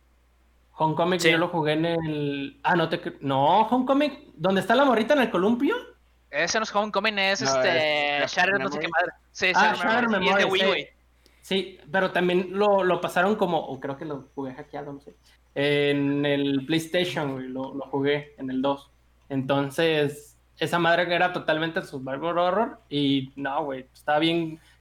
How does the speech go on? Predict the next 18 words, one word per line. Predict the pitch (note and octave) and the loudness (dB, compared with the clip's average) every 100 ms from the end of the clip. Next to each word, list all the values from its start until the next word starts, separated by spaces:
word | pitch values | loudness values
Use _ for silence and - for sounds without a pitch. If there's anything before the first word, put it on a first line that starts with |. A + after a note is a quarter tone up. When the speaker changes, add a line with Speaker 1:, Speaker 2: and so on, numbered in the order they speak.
| _ | _
Speaker 1:
sí | - | -2
estaba | G#3 G#3+ A3 | 0 2 4
muy | G#3+ G#3+ | 6 6
estra-, | G#3+ F3+ D3+ - | 4 -2 -6 -8
estresante | F3+ - - D#3+ E3 - | -8 -8 -8 -6 -6 -4
que | E3 | -2
las | C#3+ | -2
madres | C#3+ D#3 E3+ | 0 0 0
esas | F3 F#3 | -6 -8
que, | - D3+ C#3 | -6 -8 -8
¿cómo | - F#3 | -10 -8
se | |
llaman? | F#3 F#3+ | -6 -4
Las | E3+ D#3 | -4 -4
pesadillas | D#3 D3+ D3 D3 F#3+ | -4 -2 0 2 0
te | - | -2
siguieran, | - B2+ C3 C#3 C3+ | -12 -8 -4 -4 -6
güey. | - | -12